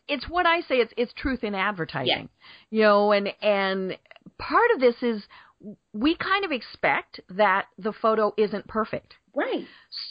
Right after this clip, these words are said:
Speaker 1: So then when it looks like it's really been redone, you're thinking, "Okay, are they hiding something?"
Speaker 2: Right.
Speaker 1: You know, or, "Oh my gosh, you know, this, this, we can't afford this." You know, you've gone to that other extreme.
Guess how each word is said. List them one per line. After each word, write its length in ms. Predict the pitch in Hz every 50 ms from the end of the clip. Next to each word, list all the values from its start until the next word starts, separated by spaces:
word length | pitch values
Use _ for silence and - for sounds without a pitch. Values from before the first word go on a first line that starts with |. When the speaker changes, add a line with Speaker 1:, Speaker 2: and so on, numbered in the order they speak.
| - -
Speaker 1:
So 480 | 294 269 262 262 254 254 254 254 240 - 202 190
then 380 | 240 277 320 339 330 311 277
when 160 | 277 269 254
it 160 | 247 220 - 190
looks 420 | 190 196 208 277 392 539 - - -
like 200 | 247 226 214 -
it's 160 | 180 160 - -
really 760 | 156 151 147 151 170 180 208 240 277 294 302 294 277 262 240
been 280 | 202 190 214 202 185 175
redone, 800 | 165 170 180 185 175 151 175 180 175 165 139 - - 151 196 - _ _ _ _ _
you're 140 | - 214 226
thinking, 360 | 220 233 220 208 208 208 208 190
"Okay, 220 | 185 - 190 165
are 180 | 151 - 165 170
they 100 | 180 190
hiding 640 | 214 - - - 254 269 285 302 254 254 190 170
something?" 400 | - - - 147 131 120 - -
Speaker 2:
Right. 400 | 165 156 151 147 143 - - - _ _ - - - - _ _
Speaker 1:
You 140 | - 233 240
know, 260 | 233 226 220 226 - -
or, 520 | - 262 320 440 480 - 202 190 196 - -
"Oh 100 | 196 226
my 140 | 262 214 156
gosh, 400 | 143 165 165 214 220 151 131 143 - - -
you 80 | 196
know, 120 | 190 170 165
this, 160 | 165 214 240 - _
this, 180 | - 165 233 254 - - -
we 120 | 175 240
can't 240 | 240 220 170 139 123
afford 340 | 156 - - 240 302 320 214
this." 160 | - - - - -
You 100 | 180 180
know, 60 | 175
you've 260 | 175 180 180 170 -
gone 220 | - 196 190 185 196
to 80 | 208
that 160 | 170 165 143 -
other 240 | - 156 151 143 127
extreme. 640 | 113 - - - - 262 311 349 294 196 160 151